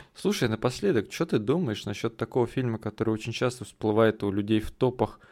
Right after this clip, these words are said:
насчёт современных фильмов Ника Кейджа? Кстати, в-, на том же стриминговом сервисе в комментах, обсуждая фильмографию этого парня, его тоже часто вспоминали.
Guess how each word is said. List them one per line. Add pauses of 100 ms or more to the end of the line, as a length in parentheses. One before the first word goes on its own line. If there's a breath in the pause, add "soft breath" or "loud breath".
(220 soft breath)
насчёт
современных
фильмов
Ника
Кейджа?
Кстати,
в-,
на
том
же
стриминговом
сервисе
в
комментах, (500 loud breath)
обсуждая
фильмографию
этого
парня,
его
тоже
часто
вспоминали.